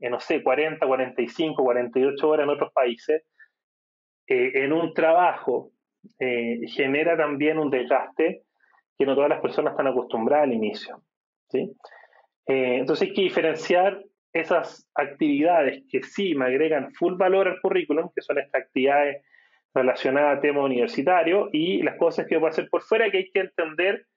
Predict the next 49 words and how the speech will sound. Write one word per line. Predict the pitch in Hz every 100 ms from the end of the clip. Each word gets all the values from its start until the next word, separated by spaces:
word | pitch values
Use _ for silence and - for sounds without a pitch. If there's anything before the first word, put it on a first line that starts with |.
| _ _ _ _
si | -
es | 156
que | 160
agregan | 147 175 196 175
valor | 156 185
o | 190
no. | 180 208 226 - _ _ _ -
Quizás | 135 - 185 - -
al | 139 139
inicio | 160 165 151
una | 139
búsqueda | 135 131
práctica | 131 143 135 131
me | 120
agregue | 117 135 139
full | 156 151
valor, | 185 233 233
pero | 156
quizás | 139 - 165
después | 156 - 160 160 160 _ _ _ _ _ _
yo | 139 147
lo |
tenga | 147 151
que | 147
ir | 139
sacando | 151 143 147 151 170
porque, | 143 139 - 131 123 -
porque | 135 135
ya | 131 135 139 - -
mi | 139 131 127
experiencia | 123 - 127 131 139 139 143
laboral, | 135 131 139 156 135
que | 123
va | 110
a |
estar | - 135
asociada | 135 - 143
a | 135
lo | 131
que | 120
yo | 123
estudio, | - - 175 131
a |
lo | 123
que | 120 -
me, | 117 - -
me | 120
quiero | 131 143
dedicar, | 151 151 214